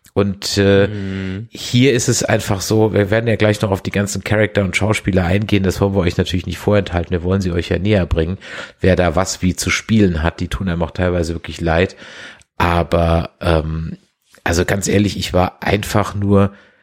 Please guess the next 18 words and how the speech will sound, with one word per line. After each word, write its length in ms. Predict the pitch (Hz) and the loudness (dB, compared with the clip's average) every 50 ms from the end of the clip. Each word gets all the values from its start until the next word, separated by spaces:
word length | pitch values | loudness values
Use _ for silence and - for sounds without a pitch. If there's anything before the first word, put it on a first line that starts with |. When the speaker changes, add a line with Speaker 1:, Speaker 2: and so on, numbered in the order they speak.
| _ _ _ _ _ _ _ _ _ _ - _ _ _ _ _ | _ _ _ _ _ _ _ _ _ _ -20 _ _ _ _ _
Speaker 1:
gelangweilt. 840 | - 123 117 127 147 180 185 170 131 82 80 82 82 82 85 90 - | 0 2 2 2 2 0 0 -2 -2 -2 -2 0 0 0 -2 -2 -2
Also 160 | 98 - 117 | -4 -4 -2
ich 100 | - 135 | -2 -2
hab 100 | 143 - | 0 0
das 200 | - 139 - - | 0 0 0 2
halt 180 | 123 113 - | 0 0 0
konsumiert 840 | - - 127 123 120 104 104 92 98 104 123 147 185 214 233 233 - - - - - - - - _ - | 0 0 0 0 2 0 -2 -2 0 0 2 2 4 4 4 2 -2 -6 -16 -20 -20 -20 -20 -20 _ -4
und 80 | 113 | -2
sagte 260 | 127 139 139 - 143 | 0 0 0 -2 0
mir, 120 | 127 123 120 | 2 4 4
ja, 260 | 117 135 151 170 175 | 4 4 2 2 0
das 160 | 165 160 143 - | 0 0 0 0
sieht 140 | 156 131 | -2 -2
irgendwie 260 | - 135 131 131 127 123 | -2 -2 -2 -2 -2 -2
ganz 300 | 120 110 104 95 - - | -2 -2 -2 -4 -4 -4
nice 340 | 107 104 104 104 104 - | -2 0 0 0 0 -2
aus, 580 | - - 107 110 127 143 151 156 - - - - - - - - - - - _ _ _ | -2 0 2 4 4 4 4 2 0 -4 -8 -12 -16 -20 -20 -20 -20 -20 -20 _ _ _
aber 640 | - 110 110 107 113 113 113 110 110 104 - - | 0 0 2 4 4 4 6 4 4 2 0 -6